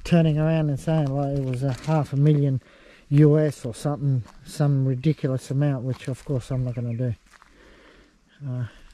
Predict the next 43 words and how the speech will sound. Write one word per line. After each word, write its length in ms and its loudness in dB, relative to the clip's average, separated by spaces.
for 160 -2
one, 260 2
I 100 -4
don't 200 0
have 180 -2
that 160 -4
money, 300 0
but 240 -4
anyhow. 440 0
Um, 400 -2
yeah, 260 6
I 100 0
started 440 2
reading 300 4
up 200 -2
on 100 2
it, 100 4
and 180 2
it 40 2
only 320 2
said 380 0
you 180 4
had 260 0
to 120 0
open 280 0
up 180 0
a 120 0
hundred 320 2
dollar 240 2
bank 320 0
account 420 0
with 200 -4
them 180 2
and 120 0
so 220 0
forth 380 -2
in 120 0
the 80 0
Philippines, 680 0
which 260 -12
of 140 -8
course 320 -6
you, 120 -10